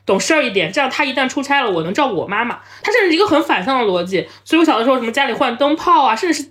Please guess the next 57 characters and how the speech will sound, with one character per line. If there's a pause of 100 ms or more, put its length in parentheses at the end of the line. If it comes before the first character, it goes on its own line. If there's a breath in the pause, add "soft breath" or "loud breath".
有
的
时
候
做
饭
放
油
什
么，
都
是
我
爸
教
我
做
的。 (400 loud breath)
在
这
种
情
况
之
下
呢， (200)
我
其
实
是
没
有
那
么
强
的
女
生
就
应
该
怎
么
怎
么
样
这
样
的
驯
化， (260 loud breath)
甚
至
有
的
时
候